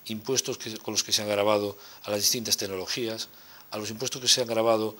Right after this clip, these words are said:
a la producción de energía eléctrica, al almacenamiento de carbón, etcétera. Todo eso hace que la factura que se pague de la luz sea desorbitada, desorbitada,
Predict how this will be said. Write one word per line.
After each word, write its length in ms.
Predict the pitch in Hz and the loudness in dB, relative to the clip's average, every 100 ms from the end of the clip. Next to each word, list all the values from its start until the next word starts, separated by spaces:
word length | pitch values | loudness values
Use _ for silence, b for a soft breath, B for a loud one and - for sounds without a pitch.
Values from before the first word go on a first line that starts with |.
| B B - | B B -4
a 60 | |
la 140 | 107 101 | -2 -2
producción 360 | 101 98 117 | -2 -2 -4
de 100 | 104 | -4
energía 380 | 98 98 - 101 | -6 -2 -2 -2
eléctrica, 440 | 107 113 110 - - | -4 -4 -6 -8 -2
al 120 | 113 | 0
almacenamiento 680 | 104 104 101 95 107 120 107 | 0 -2 -6 -6 -6 -4 -4
de 80 | - | -2
carbón, 380 | 90 104 117 104 | -2 -2 -4 -4
etcétera. 320 | 113 113 98 | -4 -4 0
Todo 240 | 131 123 | 2 4
eso 240 | 123 120 120 | 6 6 4
hace 280 | - 123 B B B B | 2 -2 B B B B
que 80 | 113 | -8
la 60 | 95 | -6
factura 360 | 95 127 127 | -8 -2 -2
que 80 | 123 | 6
se 160 | - 98 | 6 6
pague 300 | 131 110 98 | 0 0 -2
de 80 | |
la 80 | 87 | -6
luz 260 | 104 123 - B B | -8 -8 -10 B B
sea 240 | - 123 120 | 2 4 6
desorbitada, 720 | 110 101 92 92 123 90 87 - - | 4 4 -2 -2 0 0 -8 -20 -20
desorbitada, 720 | 104 101 101 95 98 117 90 | -8 -2 -2 -2 0 0 0